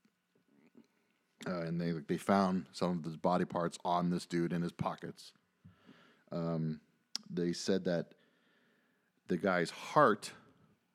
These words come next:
was never fully recovered. He said that, uh, this Vincent Lee dude ate part of this guy's heart,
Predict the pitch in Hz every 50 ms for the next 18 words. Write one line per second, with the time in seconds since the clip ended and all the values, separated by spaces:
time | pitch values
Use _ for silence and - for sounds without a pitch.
0 | _ _ _ _ _ _ _ _ _ _ _ _ _ _ _ - 98 95 92 101
1 | 104 107 104 107 92 - - - - - 139 127 123 117 104 101 98 - - 95
2 | 80 71 73 - - - - - _ _ _ _ _ _ _ _ _ _ _ _
3 | _ _ _ _ _ _ _ _ _ _ _ _ _ - - 95 87 - 92 90
4 | 85 80 87 80 80 80 - - - - _ _ _ _ _ _ _ - - 76
5 | 76 - - - - - _ _ _ _ _ _ _ _ _ _ _ - - 82
6 | 78 82 85 87 87 95 82 92 95 95 82 80 85 82 82 82 - - - 107
7 | 107 104 95 - - - - _ _ _ - - 92 87 87 80 85 82 - -
8 | 87 87 85 - - - - - 131 110 90 87 -